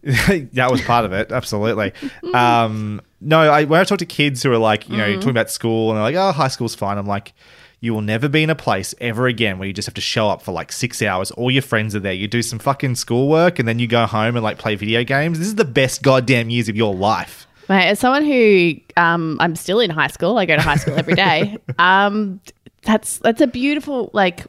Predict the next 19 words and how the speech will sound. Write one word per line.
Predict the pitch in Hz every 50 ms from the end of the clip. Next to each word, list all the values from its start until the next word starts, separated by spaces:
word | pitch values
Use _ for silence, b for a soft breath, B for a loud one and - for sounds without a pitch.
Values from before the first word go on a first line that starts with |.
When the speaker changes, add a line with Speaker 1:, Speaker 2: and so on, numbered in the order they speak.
| -
Speaker 2:
way | - 190 185 175 170 170
of | 165 -
looking | 175 170 - 175 160
back | - - - - -
at | - - 156
it. | 147 - -
It's | - - - -
actually | - 160 - - - - 202 185
Speaker 1:
Um, | - -
Speaker 2:
not | - - - _ -
the | -
best | - - - - - - -
years | - - - - -
of | - 135 175 - -
anyone's | - - 151 - 104 127 175 170 -
life, | - - - 180 - -
I | 185 190
don't | 170 - 185 170 165 -
think. | - - 180 185 180 196 -